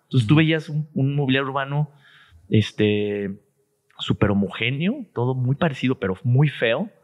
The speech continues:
Speaker 1: sin ningún significado. O sea, se había perdido lo que había de ornamento en el pasado por un periodo horrible de, de piezas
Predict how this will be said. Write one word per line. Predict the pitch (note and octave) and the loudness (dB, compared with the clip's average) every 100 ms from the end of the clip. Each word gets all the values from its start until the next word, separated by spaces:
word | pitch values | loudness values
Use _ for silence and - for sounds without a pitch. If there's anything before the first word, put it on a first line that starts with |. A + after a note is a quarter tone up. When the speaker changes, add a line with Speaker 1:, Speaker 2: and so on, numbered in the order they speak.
| _ _ | _ _
Speaker 1:
sin | - | 0
ningún | G#2+ A#2 | 2 2
significado. | C3+ C#3 A#2 G2+ - A2+ E3+ A#3+ _ _ - - _ - | -2 -4 -6 -6 -2 0 -2 -8 _ _ -20 -20 _ -8
O | |
sea, | - A#2 | -2 0
se | |
había | B2 C3+ C3+ | 0 -2 -2
perdido | D3+ D3 D#3 | 0 2 2
lo | C#3 | 2
que | C3 | 0
había | A#2+ B2+ | -4 -2
de | C3 | -2
ornamento | B2 A2+ A#2 B2 B2 | -4 -4 -4 -4 -2
en | |
el | A2+ | -4
pasado | G2+ G#2 A#2+ A#2+ C#3+ D3 | -4 -6 -4 -4 -4 -4
por | A2 A2 | -4 -4
un | A2+ _ | -6 _
periodo | - A2+ A2 | -4 -2 -2
horrible | A2+ A2+ A2+ A#2+ | -2 -2 0 0
de, | G#2+ G2 F#2+ - - | 0 0 -2 -6 -10
de | F#2+ | -10
piezas | A#2 A2 A#2+ - | -6 -4 -4 -6